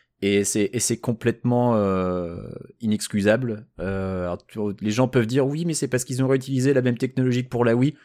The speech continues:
Et alors, ils avaient qu'à pas le faire. Excuse en bois, sans déconner, il y avait rien qui les obligeait à le faire. Mais à part ça, euh, bah, c'est quand même vachement chouette parce que, euh, euh, oui, euh, c'est un système fermé, oui, tu peux pas rajouter de rom, euh, oui, c'est soixante, euh, dollars pour des jeux auxquels t'as déjà joué, mais il y en a trente, ça fait deux dollars le jeu,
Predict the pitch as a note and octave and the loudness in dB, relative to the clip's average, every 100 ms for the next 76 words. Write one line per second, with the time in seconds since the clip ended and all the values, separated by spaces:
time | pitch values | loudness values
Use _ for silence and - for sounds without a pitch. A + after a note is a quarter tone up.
0 | _ _ _ C3+ C3 - A#2 A#2 A#2+ G#2+ | _ _ _ 4 4 4 2 6 4 4
1 | F#2+ F#2 - F#2 F2+ F2 A2+ D3+ B2+ - | 2 2 0 2 0 2 6 6 2 -4
2 | G#2+ F#2+ - G2+ F#2+ F2+ G#2+ B2+ G#2 F2+ | -4 -4 -4 0 2 4 4 4 0 -2
3 | F2+ G2+ C#3+ F2+ F2 G#2 A2+ G#2 G2 F#2 | 0 0 0 0 -2 -2 -2 0 -2 0
4 | F#2 E2+ B2+ D3 - - - - _ _ | -2 0 -2 -2 -8 -20 -20 -20 _ _
5 | _ - G#2+ G2+ G2+ - C3+ D3 C3 F#2+ | _ 0 0 2 0 2 2 4 4 2
6 | F2+ - - G#2 G2 G2 G#2+ G2 A2 B2+ | 0 -2 0 0 2 0 -2 0 2 2
7 | G#2+ F#2+ G#2+ A#2 A2 F#2+ F2+ E2+ E2 _ | 0 -2 -2 0 0 0 -2 -6 -8 _
8 | _ _ D#2+ F2 F2 F2 F#2+ A#2 D3 A#2 | _ _ -6 -4 -4 -2 -2 0 2 2
9 | F#2 F2+ - G2+ G2+ F#2+ G#2+ - G#2+ G2 | 2 -2 -2 -2 -2 -4 -8 -4 -4 -2
10 | A2+ F#2+ G#2 B2 A2 B2 - A2+ A2+ G2+ | -4 -2 0 0 0 -4 -6 -6 -2 0
11 | G2 G2+ G#2 F#2+ G2 B2+ A2 F2+ F2+ G2 | -2 -4 -2 0 2 2 0 0 0 0
12 | B2 A#2+ G2+ - G2+ G#2+ F#2+ G#2 F#2+ F#2 | -2 -4 -4 -4 -4 -4 -4 -2 0 0
13 | F2+ F#2 G2+ A2 A2+ G2+ F#2 F#2 G2 G#2 | 0 0 2 0 -2 -4 -2 -2 -2 -4
14 | F#2 F2+ F#2 F2+ G2 C#3 G#2+ - G#2+ A2+ | -4 -2 -2 -2 0 0 0 -2 -2 0
15 | G2+ - G#2 A#2+ - - G#2 A2 A2+ G2+ | -2 -4 -4 -4 -6 -6 -4 -2 0 0
16 | G#2 F#2+ G2 B2+ | 0 -2 -2 -2